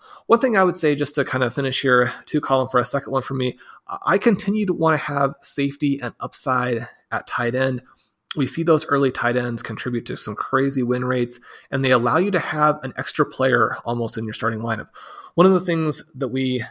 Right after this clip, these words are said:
see fairly consistently is that, okay, well, running backs are getting injured at a really high rate,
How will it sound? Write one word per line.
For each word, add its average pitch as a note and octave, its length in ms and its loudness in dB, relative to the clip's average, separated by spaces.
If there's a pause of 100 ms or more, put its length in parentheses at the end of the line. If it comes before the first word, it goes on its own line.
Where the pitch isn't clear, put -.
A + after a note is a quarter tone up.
(140)
see C#3+ 240 0
fairly A#2+ 460 -2
consistently A#2+ 840 -2 (220)
is B2 100 -6
that, C#3 140 -2
okay, C#3+ 240 0
well, A#2 180 2
running F#3 260 2
backs - 500 -2 (260)
are C#3 60 4
getting C3 240 -2
injured B2+ 320 -2
at A#2 80 2
a G#2+ 60 -4
really B2+ 260 -2
high B2+ 220 0
rate, B2 400 0